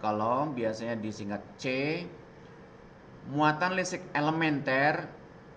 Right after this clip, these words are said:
sebesar satu koma enam kali sepuluh pangkat minus sembilan belas kolom.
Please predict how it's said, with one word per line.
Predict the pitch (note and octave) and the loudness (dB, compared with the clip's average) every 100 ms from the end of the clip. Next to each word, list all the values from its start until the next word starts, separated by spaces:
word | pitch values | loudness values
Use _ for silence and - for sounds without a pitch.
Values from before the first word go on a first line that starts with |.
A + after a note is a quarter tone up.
| - | -18
sebesar | - B2 A#2 C#3+ C#3+ C#3 | -10 -6 -4 4 6 6
satu | C#3 C#3+ D3 C#3 | 2 0 0 0
koma | C3+ C3+ B2+ | -2 2 2
enam | B2 C3 C#3+ D3 C3+ B2 | 2 4 2 0 -2 -2
kali | B2 | -2
sepuluh | A#2+ A2 A#2+ | -4 -8 -6
pangkat | A#2 A#2+ A2+ | -2 0 -2
minus | A#2+ A#2 A#2 A2 | -4 -2 -4 -4
sembilan | A2 G#2+ | -4 -2
belas | G#2+ - | -4 -4
kolom. | G#2 F#2+ F2+ | -4 -2 -4